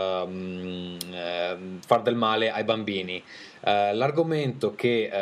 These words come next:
eh, possa appunto essere dannosa sembra basato, eh, su casi in cui non è volontaria, che, eh, sono quindi manipolati dai parenti,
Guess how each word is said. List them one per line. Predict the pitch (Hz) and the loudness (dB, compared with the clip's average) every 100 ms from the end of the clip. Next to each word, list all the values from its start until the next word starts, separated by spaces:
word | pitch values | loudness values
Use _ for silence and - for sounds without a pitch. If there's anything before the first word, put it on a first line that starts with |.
| 95 | 2
eh, | 95 | 2
possa | - 117 - | 4 4 2
appunto | 101 117 110 | 0 0 4
essere | 110 - 101 | 2 2 0
dannosa | 113 113 110 104 104 127 151 - - - | 2 2 2 2 4 4 2 -6 -20 -2
sembra | - 139 120 | 4 4 4
basato, | 117 - 131 120 - 151 151 151 104 101 | 2 4 4 2 2 4 4 2 0 0
eh, | 98 | 0
su | 147 143 | -4 2
casi | 123 98 95 110 143 139 | 4 4 0 -2 -2 0
in | 139 | -2
cui | 139 123 127 | 2 2 2
non | 131 165 | 2 2
è | 123 113 | 2 2
volontaria, | 113 113 113 92 113 90 90 110 - - - - - | 2 2 0 0 0 -2 -4 -4 -14 -20 -20 -20 -2
che, | 151 139 117 - | 2 4 2 0
eh, | 98 101 98 98 95 95 95 | 2 4 4 2 2 2 0
sono | - 143 123 110 | 2 2 4 0
quindi | - 151 139 113 107 | 0 0 2 0 0
manipolati | 113 135 143 135 123 | 0 2 2 2 0
dai | 107 107 | -2 2
parenti, | 143 120 95 92 - 147 | 2 2 -2 -6 -2 -2